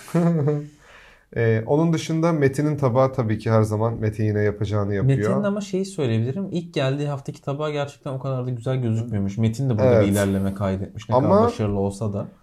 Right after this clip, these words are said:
Speaker 1: şöyle, e, ilk zamana göre de yine de eminim ki iyi bir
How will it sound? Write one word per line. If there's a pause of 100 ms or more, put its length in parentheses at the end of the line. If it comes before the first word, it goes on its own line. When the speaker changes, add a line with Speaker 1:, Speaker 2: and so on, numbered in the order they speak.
(100)
Speaker 1:
şöyle, (200)
e, (200)
ilk
zamana
göre
de
yine
de
eminim
ki
iyi
bir